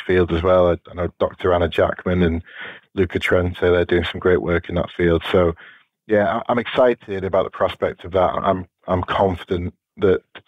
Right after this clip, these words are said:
teams I've experienced, which I'd be here all day if I had to name them all, but those teams, you would trust them with this new technology. They are professional,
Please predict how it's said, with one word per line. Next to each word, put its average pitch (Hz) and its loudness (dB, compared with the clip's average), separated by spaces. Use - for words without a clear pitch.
teams 95 0
I've 90 4
experienced, 85 -4
which - -6
I'd 90 -2
be 92 0
here 92 4
all 87 4
day 87 4
if 85 -2
I 87 2
had - -2
to 90 -14
name 90 0
them 85 -2
all, 87 4
but - 0
those 95 2
teams, 87 0
you 101 0
would 92 4
trust - 0
them 92 0
with 87 0
this 87 2
new 90 2
technology. 82 0
They 85 4
are 82 4
professional, 87 -2